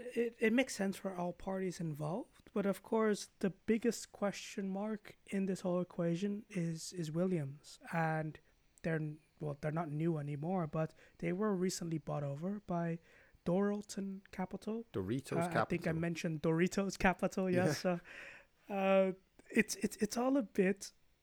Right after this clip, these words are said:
Speaker 1: unclear as to what exactly the amount was. So some sources quote about a hundred and fifty-two million pounds that they paid uh, to the Williams family to take ownership of the
Speaker 2: Very
Speaker 1: team,
Speaker 2: low.
Speaker 1: which, uh, which is quite low,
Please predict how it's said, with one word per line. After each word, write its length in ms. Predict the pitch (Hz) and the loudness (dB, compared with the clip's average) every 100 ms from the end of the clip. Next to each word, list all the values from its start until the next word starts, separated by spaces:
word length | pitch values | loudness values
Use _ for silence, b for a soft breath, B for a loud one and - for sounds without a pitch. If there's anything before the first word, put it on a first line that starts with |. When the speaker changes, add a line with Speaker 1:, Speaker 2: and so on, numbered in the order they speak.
| _ - | _ -2
Speaker 1:
unclear 500 | 185 185 175 202 233 | 0 0 -2 -4 -4
as 160 | 202 - | -6 -6
to 320 | - 196 180 | -4 -4 -2
what 240 | 180 196 - | -4 -6 -8
exactly 640 | 160 175 165 - 202 208 - | -8 -8 -8 -8 -8 -8 -6
the 80 | 185 | -4
amount 380 | 175 175 165 | -2 -4 -2
was. 320 | 175 196 226 - b b b | -2 0 -2 -12 b b b
So 140 | - | -6
some 260 | - - 104 | -4 -4 -4
sources 420 | - 208 - 185 | -4 -6 -6 -8
quote 280 | - 180 175 | -4 -4 -4
about 240 | 165 185 | -6 -6
a 60 | 160 | -6
hundred 320 | - 185 190 | -6 -6 -8
and 80 | 170 | -10
fifty-two 640 | - 165 - 160 - 180 151 | -10 -8 -10 -8 -4 -4 -2
million 360 | 170 175 170 | 2 2 2
pounds 500 | 160 170 180 240 233 - b b b _ | -2 -2 -2 -4 -12 -18 b b b _
that 180 | 170 - | -4 2
they 120 | 185 | 2
paid 540 | - 190 180 180 170 - b b _ | 2 -2 2 2 0 -8 b b _
uh, 120 | 165 | -4
to 140 | 160 196 | 4 4
the 80 | 170 | 4
Williams 340 | 175 170 156 | 2 0 -2
family 300 | 175 160 156 | -4 -2 -4
to 120 | 143 | -4
take 200 | - 156 | -6 -4
ownership 360 | 151 151 - 147 | -6 -6 -8 -10
of 120 | 98 | -4
the 80 | 120 | 2
Speaker 2:
Very 220 | 120 113 | 4 4
Speaker 1:
team, 60 | 98 | 2
Speaker 2:
low. 260 | 92 87 - - 180 | 0 -2 -4 -4 4
Speaker 1:
which, 300 | 214 - - _ _ _ _ _ - | 4 4 -10 _ _ _ _ _ -20
uh, 60 | 185 - - | -20 -14 -2
which 180 | 202 - | -2 -2
is 100 | 196 - - | -8 -12 -14
quite 300 | - 226 226 185 | 2 4 4 2
low, 300 | 175 214 | 2 2